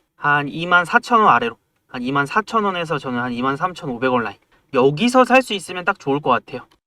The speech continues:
그래서 지금부터는 타점이 나왔을 때 좀 놓치면 안 되기 때문에,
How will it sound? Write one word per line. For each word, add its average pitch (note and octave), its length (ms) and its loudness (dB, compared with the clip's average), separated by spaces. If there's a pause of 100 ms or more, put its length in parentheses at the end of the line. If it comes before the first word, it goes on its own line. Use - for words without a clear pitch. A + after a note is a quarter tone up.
그래서 A#2+ 180 -6
지금부터는 G3+ 680 -2
타점이 G#3 380 -2
나왔을 D3+ 460 4
때 C#3 380 -2
좀 C3 160 -8
놓치면 A2+ 320 -6
안 G#2+ 80 -6
되기 C#3 180 -2
때문에, A#2+ 400 -8